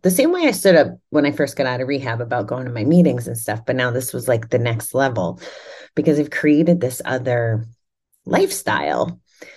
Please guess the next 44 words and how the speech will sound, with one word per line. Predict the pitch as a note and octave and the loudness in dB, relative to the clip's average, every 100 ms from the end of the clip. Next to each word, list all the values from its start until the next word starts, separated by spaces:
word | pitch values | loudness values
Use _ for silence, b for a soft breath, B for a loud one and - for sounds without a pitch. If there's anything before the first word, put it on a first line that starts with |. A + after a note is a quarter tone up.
| B B | B B
where | - C#3 C3 B2 - | -4 -2 0 -2 -2
I | D3+ | -2
do | A3+ | -2
get | B3+ F3 | -4 -6
to | - | -6
travel | G#2+ C#2+ A#1 C#2 | -6 -6 -4 -4
and | A2+ C3+ | -2 -2
I | |
do | C#3+ G#3 | 0 0
get | G3 D#3+ | 2 0
to | - | 0
kind | D3+ B2+ | -4 -2
of | A#2 | -2
do | A2+ A2+ | -4 -4
what | A2+ - - _ A#2+ | -4 -6 -12 _ -2
I | C3 | 0
want | B2+ A#2+ | 0 -2
to | A2+ | -2
do | A2+ A2+ | -2 -2
when | A#2 A#2+ G#2+ | -2 -4 -4
I | |
want | G#2 G#2 F#2+ | -4 -4 -4
to | F2+ | -2
do | F2 A#1+ | -2 -4
it. | - - - _ - | -10 -16 -20 _ -6
And | B2 A#2 A2 A#2+ B B B B _ _ - _ _ _ - | -4 -2 -4 -8 B B B B _ _ -20 _ _ _ -4
although | C#3+ C#3 D#3+ C#3+ | 2 4 4 2
I | |
have | - D3+ A2+ | 2 -2 0
a | |
lot | G#2+ F#2+ F2 | 0 0 -2
of | |
responsibility, | F2 - - - - A3+ A#3 C#3 C2 C2 - G#2+ | -6 -6 -10 -10 -2 2 4 2 0 -4 -6 -8
I | |
want | A#2+ C3 A2 F2+ | -6 -4 -6 -6
to | - | -8
still | A#2 - A2+ A2 | -6 -2 0 0
have | - G#2+ G#2 | -2 -4 -4
a | G#2+ | -8
good | - A#2 A2+ | -6 -4 -2
amount | A2+ G#2+ F2+ F2+ - - | -2 -4 -4 -6 -8 -8
of, | G2+ E2 A#1+ - | -8 -8 -10 -8
um, | F2+ B1 - - - _ _ _ _ | -8 -8 -10 -12 -16 _ _ _ _
freedom. | D4 D#4 - D3+ | 4 4 4 -4